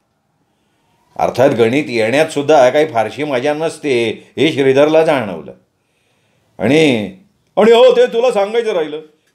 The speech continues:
फिजिकलमध्ये म्हणे हे thermodynamics नावाचा एक टॉपिक आहे बरं का. <laughs> त्यात नुसता गणिताचाच भाग आहे रे, केमिस्ट्री शिकल्यासारखी वाटतच नाही म्हणे त्यात. <laughs> नुसती डेरिव्हेशन आणि प्रॉब्लेम. माझा तर गणिताचा अभ्यास म्हणजे एकदम आवडता अभ्यास बरं का.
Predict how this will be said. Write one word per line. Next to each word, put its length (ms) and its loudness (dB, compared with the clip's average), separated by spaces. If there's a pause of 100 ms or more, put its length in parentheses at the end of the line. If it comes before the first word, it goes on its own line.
फिजिकलमध्ये 760 2
म्हणे 200 -2
हे 180 -2
thermodynamics 1160 -2
नावाचा 400 0
एक 140 -6
टॉपिक 380 0
आहे 120 2
बरं 160 0
का. 120 -6 (220)
<laughs> 580 -8
त्यात 180 4
नुसता 280 0
गणिताचाच 540 0
भाग 240 0
आहे 100 -6
रे, 100 -6 (600)
केमिस्ट्री 680 -2
शिकल्यासारखी 640 -2
वाटतच 500 0
नाही 160 -2
म्हणे 220 -2
त्यात. 220 0 (180)
<laughs> 680 -6
नुसती 340 0
डेरिव्हेशन 600 2
आणि 180 -2
प्रॉब्लेम. 480 -2 (580)
माझा 340 2
तर 80 2
गणिताचा 520 0
अभ्यास 420 2
म्हणजे 220 -2
एकदम 220 -2
आवडता 460 0
अभ्यास 240 -2
बरं 180 -4
का. 540 0